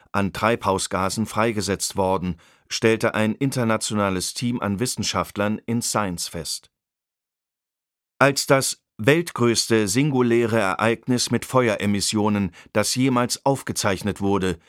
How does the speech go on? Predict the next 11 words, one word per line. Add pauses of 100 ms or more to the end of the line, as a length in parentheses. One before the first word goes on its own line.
(320)
bezeichnete
es
Mitautorin
Yu
Yang
vom
Max-Planck-Institut
für
Biogeochemie
in
Jena.